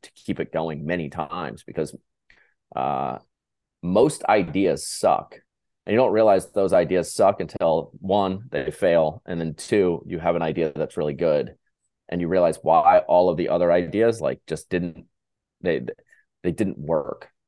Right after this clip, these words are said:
Um, the, the next piece of that, like, past, um, the next piece of that past, like, your spouse and, and having that support and, and having somebody that can be, like,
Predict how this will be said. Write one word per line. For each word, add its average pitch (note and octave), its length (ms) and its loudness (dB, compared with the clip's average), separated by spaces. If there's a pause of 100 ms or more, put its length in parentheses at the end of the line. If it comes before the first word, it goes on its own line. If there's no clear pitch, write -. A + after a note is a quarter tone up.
(160)
Um, D#2 520 2 (1500)
the, G#2+ 320 6 (400)
the A2 120 2
next B2 240 2
piece B2+ 220 -2
of G2 60 -4
that, G2+ 240 6
like, F2+ 220 0
past, - 500 0 (640)
um, D#2+ 720 0 (1120)
the - 60 -4
next A2+ 160 0
piece C#3+ 140 -4
of C3+ 80 2
that G2+ 160 4
past, - 720 -2 (580)
like, F2 220 -4
your F2+ 80 -4
spouse - 720 -2 (100)
and, E2 240 -4
and - 140 -6
having F#2 260 0
that F2+ 140 -2
support F#2+ 720 -2
and, D#2 360 -4
and D2+ 220 -8 (160)
having G2+ 300 0
somebody F#2+ 260 0
that E2+ 140 0
can E2+ 140 -6
be, F2+ 440 -4 (380)
like, F#2+ 240 0